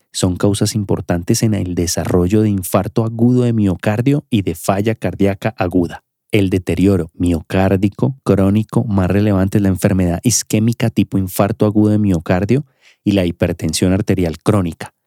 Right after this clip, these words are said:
en los cambios miocárdicos crónicos que conllevan a la falla cardíaca crónica tipo disfunción sistólica y diastólica. Adicional a esto, respecto al déficit de vitamina D y falla cardíaca,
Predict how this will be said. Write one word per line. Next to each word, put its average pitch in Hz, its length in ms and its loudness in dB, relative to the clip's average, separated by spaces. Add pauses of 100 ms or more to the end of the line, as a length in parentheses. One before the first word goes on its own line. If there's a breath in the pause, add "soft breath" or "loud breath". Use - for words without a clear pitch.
(440)
en 92 120 0
los 82 160 -4
cambios 95 400 -2
miocárdicos 92 840 0
crónicos 90 600 0
que 101 100 2
conllevan 85 420 0
a 98 60 2
la 92 80 0
falla 85 300 -2
cardíaca 87 480 -4
crónica 107 580 0
tipo 113 320 2
disfunción 92 640 0
sistólica 110 800 0
y 117 100 2
diastólica. 90 920 -2 (360)
Adicional 98 500 0
a 127 140 2
esto, 113 340 -2 (160)
respecto 85 460 -2
al 78 100 -4
déficit 104 380 0
de 101 100 2
vitamina 85 540 -2
D 92 240 0
y - 100 -6
falla 82 300 -4
cardíaca, 101 580 0